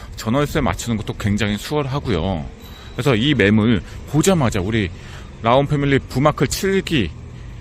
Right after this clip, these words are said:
온라인 수강생 분이신데도 어제도 임장 오셨고 오늘도 두 번째 임장 저랑 라온하고 같이 우리 패밀리 분들하고 수강생 분들하고 오셨는데 오자마자 반해가지고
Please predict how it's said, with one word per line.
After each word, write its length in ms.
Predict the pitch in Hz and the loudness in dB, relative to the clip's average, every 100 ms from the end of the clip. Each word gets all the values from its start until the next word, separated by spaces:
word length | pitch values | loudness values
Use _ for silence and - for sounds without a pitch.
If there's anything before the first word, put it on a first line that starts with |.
| - - - | -16 -10 0
온라인 420 | 131 190 196 170 | 4 6 4 2
수강생 460 | 127 156 143 151 117 | 0 -2 0 0 0
분이신데도 840 | 110 117 - 98 87 107 127 78 85 | 2 0 2 0 2 2 2 0 4
어제도 400 | 120 151 175 165 | 4 4 2 2
임장 320 | 117 123 113 | 2 2 0
오셨고 480 | 90 87 147 156 98 | -2 -6 -6 -4 -2
오늘도 340 | 139 156 113 | 0 0 -2
두 220 | - - 143 | -4 -4 0
번째 340 | 196 180 180 | 2 2 2
임장 340 | 104 104 120 - | 2 2 0 0
저랑 280 | 110 120 | 0 0
라온하고 640 | 87 92 131 127 98 101 240 - - | 2 2 2 0 0 -2 -4 -8 -12
같이 540 | - 101 - - 127 - - - | -4 -4 -4 -2 -2 -4 -12 -6
우리 240 | 104 107 | 0 0
패밀리 480 | 104 - 165 180 156 | 0 0 2 2 0
분들하고 400 | 123 117 95 80 | 0 0 -2 -4
수강생 680 | 85 151 151 127 95 80 117 | -6 -2 0 0 -2 -4 -4
분들하고 420 | 107 98 87 95 - - - | -4 -2 -2 -2 -8 -14 -4
오셨는데 480 | 117 127 156 101 107 | 0 2 4 2 2
오자마자 800 | 95 104 - 202 170 104 - 90 - | 0 -2 -2 0 0 0 -2 -6 -2
반해가지고 880 | 131 156 151 113 92 98 131 123 | 2 2 2 0 -2 -6 -6 -6